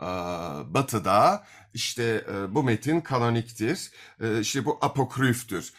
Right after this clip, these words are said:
işte eski ahit, e, kanoniktir,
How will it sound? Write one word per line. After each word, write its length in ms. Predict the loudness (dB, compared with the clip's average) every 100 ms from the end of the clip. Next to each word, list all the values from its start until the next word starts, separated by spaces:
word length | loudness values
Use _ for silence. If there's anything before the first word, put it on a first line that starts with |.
| -20 -10
işte 340 | -6 -4 -4
eski 760 | -2 -2 -4 -4 2 4 4 -2 -14 _
ahit, 560 | 2 4 2 -2 -10 -6
e, 420 | -2 0 -2 -2
kanoniktir, 760 | 0 4 6 4 2 2 2